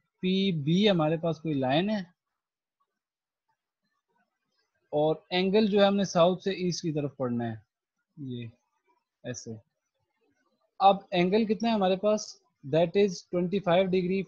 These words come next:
forty five minutes, ट्वेंटी फ़ाइव degree forty five minute। तो अब मैंने इसका निकालना है, ये हमें quadrantal bearing दी हुई है,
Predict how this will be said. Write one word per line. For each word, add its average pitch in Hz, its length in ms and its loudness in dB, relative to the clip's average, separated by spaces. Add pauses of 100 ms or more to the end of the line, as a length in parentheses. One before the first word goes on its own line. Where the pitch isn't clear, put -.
forty 170 280 -6 (140)
five 160 320 0 (300)
minutes, 135 340 -4 (1600)
ट्वेंटी 160 440 -2 (160)
फ़ाइव 156 360 -2
degree 147 380 -2 (1600)
forty 151 300 -6 (160)
five 151 320 -4 (500)
minute। 131 460 -6 (1120)
तो 180 120 2 (2250)
अब 208 240 4
मैंने 214 360 2
इसका 208 240 0
निकालना 165 500 0
है, 190 200 -2
ये 180 180 4
हमें 226 180 2
quadrantal 190 520 4
bearing 180 320 2
दी 139 160 0
हुई 123 220 -2
है, 107 120 -6